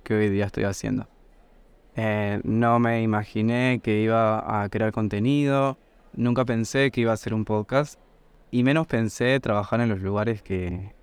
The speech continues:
que iba a estar trabajando. La verdad que para mí, mi primera experiencia como, como diseñador trabajando contigo y con Fede, eh, fue algo que, que nada, sobre-, sobrepasó mis, mis expectativas. Eh, y también fue difícil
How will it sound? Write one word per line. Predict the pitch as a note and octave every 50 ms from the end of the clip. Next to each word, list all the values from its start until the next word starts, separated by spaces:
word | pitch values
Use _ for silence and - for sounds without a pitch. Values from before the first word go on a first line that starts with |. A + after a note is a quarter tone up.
| - - _
que | - A2 A2 - -
iba | G#2 A2
a | G2+
estar | - G#2+
trabajando. | G2+ A2+ G#2+ F#2+ F2+ F2+ - F#2+ F#2 F2+ E2+ - - _ _ _ _ _ _ _ _ _ _ _ _
La | - G#2+ A2 A2
verdad | A2 A2 A2+ A#2 C3 C#3+
que | D3 C3
para | B2+ A#2+ A#2+
mí, | A#2+ C3 C#3 C#3 C#3 C#3+ C3 - - _ _ - - - - - - - - - -
mi | - A2 G#2+ - G#2+ A2 A2
primera | G#2 A2 A#2 B2+ C3
experiencia | - A#2+ A#2+ A#2 - C3 B2
como, | - G#2+ G#2 G2 G2 G2 G#2 -
como | - G2+ G2 F#2+ F#2+ G2
diseñador | F#2+ F#2 - - G#2 G2+ G2 G2 G2+ A2 A#2 A#2
trabajando | - G#2+ G2+ F#2 - G2+ G#2+ A2 G#2+
contigo | - G2+ F#2+ F#2+ F#2+ G#2+ G#2+ A2
y | A2
con | G#2 G2+ F#2+ F2+
Fede, | - - A2+ A#2 B2 C3+ - - _ - - - _ - - _ _ - -
eh, | - - G#3 G3+ G2 F#2+ F#2 - - - - -
fue | - - - A#2 A#2
algo | A#2+ B2+ C3 B2+
que, | A2 A2 G#2+ G2+ G2+ G2 F#2+ G2 G2 - -
que | - -
nada, | F3 F3 D3+ - -
sobre-, | - A#2 A2+ A2+ - -
sobrepasó | - - A2+ G#2+ G#2+ F#2+ - G#2 - B2+
mis, | C3+ C#3 C3 A#2 - - - - -
mis | A2 G#2 -
expectativas. | - - - A2 G2 - A2 G#2 - A#2 A#2+ B2+ C3+ C#3+ D3+ - - - - - - - - - - _
Eh, | - - A2+ G#2+ G#2 G2+ G2 F#2+ - -
y | A#2+ A2+
también | A#2+ A#2+ C3+ D#3
fue | D#3+ - E3+ E3
difícil | E3 D#3+ C#3 - - F3 E3+ - - F3+ F3 F3 -